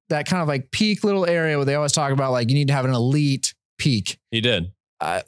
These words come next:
Speaker 1: he fell off after eighty-eight with the knee injury, but still, uh, two M V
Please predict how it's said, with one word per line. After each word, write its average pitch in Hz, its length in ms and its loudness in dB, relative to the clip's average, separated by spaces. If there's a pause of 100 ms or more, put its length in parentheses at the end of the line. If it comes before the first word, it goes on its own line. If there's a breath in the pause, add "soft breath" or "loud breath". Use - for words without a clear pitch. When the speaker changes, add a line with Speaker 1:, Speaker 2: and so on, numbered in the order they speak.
(220)
Speaker 1:
he 160 180 4
fell 180 300 0
off 175 240 -2
after 160 220 -2
eighty-eight 139 360 0
with 127 140 0
the 139 80 -2
knee 131 200 2
injury, 123 640 0
but 120 280 -2
still, 139 520 0
uh, 92 280 -4
two 196 160 0
M 156 100 2
V 147 60 2